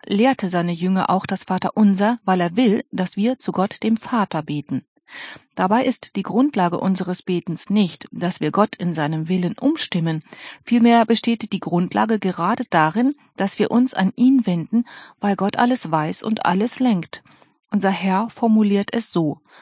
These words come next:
„Bittet, so wird euch gegeben, suchet, so werdet ihr finden.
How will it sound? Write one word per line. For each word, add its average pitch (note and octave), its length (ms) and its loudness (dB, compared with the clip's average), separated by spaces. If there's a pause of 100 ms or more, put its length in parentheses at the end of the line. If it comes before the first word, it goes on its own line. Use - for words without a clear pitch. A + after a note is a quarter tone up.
(260)
„Bittet, G#3+ 460 -2
so F#3 220 -4
wird G#3 220 0
euch G3+ 200 0
gegeben, G3+ 540 0 (120)
suchet, G3 640 -2
so F#3 140 -4
werdet F#3+ 300 -2
ihr E3 120 -4
finden. F3+ 520 0